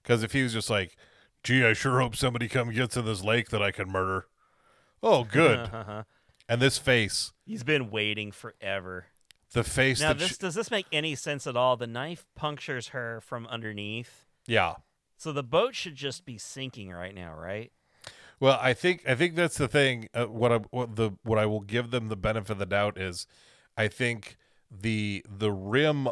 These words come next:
Speaker 1: of the boat is inflated, but I think the underside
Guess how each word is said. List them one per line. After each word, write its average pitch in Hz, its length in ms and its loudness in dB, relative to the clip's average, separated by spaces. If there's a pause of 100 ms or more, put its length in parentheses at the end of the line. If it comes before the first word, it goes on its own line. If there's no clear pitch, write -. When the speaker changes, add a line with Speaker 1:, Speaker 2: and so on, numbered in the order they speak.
Speaker 1:
of 107 380 0
the 101 100 -4
boat 98 540 -4
is 104 200 -4
inflated, 95 680 -2 (340)
but 101 100 -2
I 104 80 0
think 101 220 -2
the 107 220 -6
underside 104 880 0